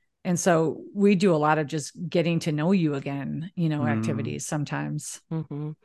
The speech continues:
Speaker 3: And, you know, something I've been noticing, and Jackie and I were talking about this the other day,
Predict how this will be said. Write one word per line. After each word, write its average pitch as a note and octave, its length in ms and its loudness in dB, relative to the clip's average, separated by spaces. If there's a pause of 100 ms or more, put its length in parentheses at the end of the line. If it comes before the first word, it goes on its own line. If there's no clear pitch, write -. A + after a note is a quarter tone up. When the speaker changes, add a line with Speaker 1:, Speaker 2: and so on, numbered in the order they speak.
(380)
Speaker 3:
And, G#3 300 2
you B3 140 -2
know, F#3+ 260 4
something A3 400 0
I've G#3 320 2
been F3+ 240 0
noticing, F3+ 480 -2
and F3+ 100 -2
Jackie F#3 300 -4
and F3 80 -2
I E3+ 140 -2
were E3 120 -4
talking F3+ 300 -6
about E3+ 220 -4
this E3+ 220 -6
the E3 180 -4
other D#3+ 200 -4
day, F#3 380 0